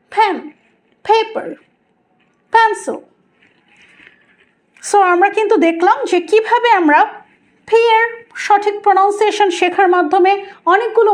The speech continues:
ওয়ার্ডসের কারেক্ট প্রনাউন্সিয়েশন শিখে ফেললাম।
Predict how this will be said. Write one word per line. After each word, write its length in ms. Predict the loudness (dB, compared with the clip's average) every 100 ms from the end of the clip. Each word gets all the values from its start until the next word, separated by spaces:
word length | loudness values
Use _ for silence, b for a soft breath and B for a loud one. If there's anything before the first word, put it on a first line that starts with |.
| 2
ওয়ার্ডসের 480 | 2 0 0 -2 -2 -6 -14 -2
কারেক্ট 300 | 0 0 -2 -2
প্রনাউন্সিয়েশন 640 | 0 0 0 -2 0 -4 -2
শিখে 240 | -6 -4 -4
ফেললাম। 300 | -4 -4 -8